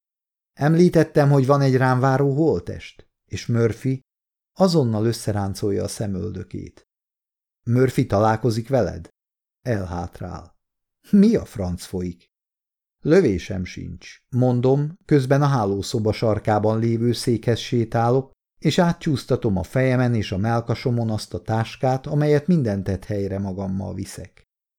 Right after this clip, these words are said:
„Ha Murphy a tetthelyen van”, mondja,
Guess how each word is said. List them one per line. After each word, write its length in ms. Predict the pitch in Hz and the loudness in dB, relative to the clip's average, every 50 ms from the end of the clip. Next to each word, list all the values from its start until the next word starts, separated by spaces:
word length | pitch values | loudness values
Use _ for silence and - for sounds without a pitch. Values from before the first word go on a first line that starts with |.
| _ _ _ _ _ _ _ _ | _ _ _ _ _ _ _ _
„Ha 120 | _ - 123 | _ -2 2
Murphy 380 | 151 214 247 240 - - 143 | 4 4 4 4 4 2 2
a 80 | 117 110 | 2 4
tetthelyen 600 | - 156 151 147 - 143 131 123 120 113 107 104 | 2 0 0 0 0 0 2 2 2 0 -2 -2
van”, 440 | 101 104 107 117 135 139 139 - _ _ _ _ _ _ _ | -2 -2 -2 -2 -4 -6 -8 -10 _ _ _ _ _ _ _
mondja, 680 | 113 104 101 92 92 92 90 95 101 117 117 - _ | -4 -4 -2 -2 -2 -4 -4 -4 -6 -8 -8 -12 _